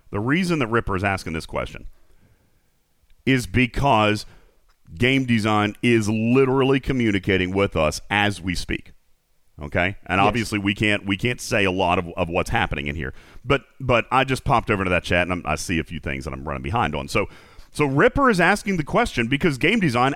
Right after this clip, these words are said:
Speaker 1: asked the question literally right here and now. If we reverted Gala, but we also change how the Cardassian armadas work so that Gala is no longer quote-unquote breaking them,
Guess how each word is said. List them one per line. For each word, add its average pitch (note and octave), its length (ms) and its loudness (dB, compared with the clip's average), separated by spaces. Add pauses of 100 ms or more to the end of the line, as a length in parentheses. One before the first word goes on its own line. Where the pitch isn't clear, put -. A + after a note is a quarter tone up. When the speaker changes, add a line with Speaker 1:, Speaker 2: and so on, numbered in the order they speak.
Speaker 1:
asked F#3+ 400 0
the A#3 100 2
question D#3 720 0
literally C3 600 4
right C#3 400 0
here F3+ 340 0
and B2+ 260 2
now. G#2 340 0 (680)
If C#4 320 4
we G#3+ 220 2
reverted E3 560 2
Gala, F2 400 2 (600)
but G#2+ 160 2
we G#2 120 4
also A2 340 2
change G#2 340 0
how G2 120 2
the F#2 80 -4
Cardassian F#2 500 0
armadas E2+ 400 0
work G2+ 380 0
so F#2+ 100 -2
that D#2+ 140 -2
Gala F#2 320 2 (200)
is F#2+ 220 0
no G#2+ 160 0
longer G#2+ 340 0
quote-unquote F2+ 880 0
breaking F2+ 580 -2
them, B1+ 260 -6